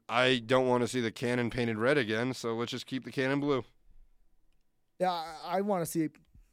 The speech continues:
Speaker 2: stay here for sure. Um, but I think we've, we've roasted on U N L V enough.
Speaker 1: There's never, there's, there's never enough roasting of U N L V on this show.
Speaker 2: You're kinda right, but we have a special guest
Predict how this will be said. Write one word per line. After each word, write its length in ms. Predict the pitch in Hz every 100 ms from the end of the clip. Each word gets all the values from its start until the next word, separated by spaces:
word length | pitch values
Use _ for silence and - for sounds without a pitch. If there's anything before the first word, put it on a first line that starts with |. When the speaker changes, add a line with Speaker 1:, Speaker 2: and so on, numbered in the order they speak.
| _ -
Speaker 2:
stay 360 | 180 - 170 156
here 200 | 160 147
for 180 | -
sure. 420 | 139 185 175 151 - - - -
Um, 480 | 170 170 160 143 139 - _ _ _ _ -
but 80 | 247
I 40 |
think 140 | 311 294
we've, 120 | 220 233
we've 320 | 214 214 170
roasted 340 | 180 190 180 180
on 160 | 175
U 100 | 170
N 80 | 170
L 140 | 156 147
V 180 | 151
enough. 460 | 147 147 147 143 - _ _ _ -
Speaker 1:
There's 280 | 175 151
never, 500 | 131 131 113 113 113 -
there's, 460 | 147 135 123 - - - _
there's 220 | 165 135
never 300 | 120 110 101
enough 280 | 104 101 98
roasting 420 | 107 101 - 104 98
of 100 | 101
U 160 | 101
N 80 | 98
L 100 | 101
V 100 | 98
on 120 | 98
this 140 | 101 98
show. 260 | 113 104 101 _ - -
Speaker 2:
You're 320 | - 170 151
kinda 280 | 151 139 131
right, 300 | 127 135 139 -
but 280 | 160 156 151 _ _ _ - - -
we 100 | 233
have 120 | 269
a 40 | 254
special 340 | 240 214 202
guest 320 | 185 180 -